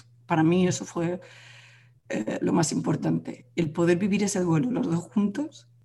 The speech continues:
Llegó, fíjate, eh, bueno, vino la familia, estuvo con nosotros. Eh, bien, pues ahí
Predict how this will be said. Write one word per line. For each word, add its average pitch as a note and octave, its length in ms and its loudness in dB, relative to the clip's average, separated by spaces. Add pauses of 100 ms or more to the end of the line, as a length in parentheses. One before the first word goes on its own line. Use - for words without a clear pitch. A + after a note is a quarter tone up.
(180)
Llegó, E3+ 560 4
fíjate, F#3 560 0 (720)
eh, D#3+ 200 0
bueno, F3 200 4
vino E3 220 4
la D#3 100 4
familia, F3+ 800 2
estuvo E3+ 280 -6
con D#3 120 -6
nosotros. F3 720 0 (1800)
Eh, E3+ 800 4 (580)
bien, G3+ 580 4 (760)
pues - 220 -8
ahí G#3+ 380 6